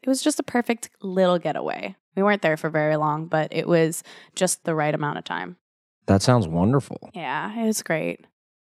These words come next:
Speaker 2: That's great. Yeah. So today we're gonna ha-, kinda have a conversation about boundaries, and you kinda have some context to the boundaries, or at least a brief little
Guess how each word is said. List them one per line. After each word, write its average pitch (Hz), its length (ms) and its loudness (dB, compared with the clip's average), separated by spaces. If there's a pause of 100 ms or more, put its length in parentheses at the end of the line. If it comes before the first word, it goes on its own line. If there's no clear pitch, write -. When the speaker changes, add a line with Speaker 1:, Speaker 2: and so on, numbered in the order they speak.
(180)
Speaker 2:
That's 92 200 -8
great. 85 400 -2
Yeah. 98 400 4
So 135 540 4
today 123 680 4
we're 110 260 2
gonna 117 200 4
ha-, 113 160 4
kinda 113 260 2
have 107 140 2
a 113 60 -6
conversation 95 1120 2 (320)
about 87 640 4 (240)
boundaries, 92 920 2 (100)
and 98 220 4
you 127 200 6
kinda 175 280 4
have 127 140 4
some 98 140 -2
context 104 920 2 (120)
to 95 360 6
the 87 80 0
boundaries, 92 320 4
or 95 120 6
at 95 60 4
least 113 240 4
a 107 60 6
brief 113 360 2
little 101 400 4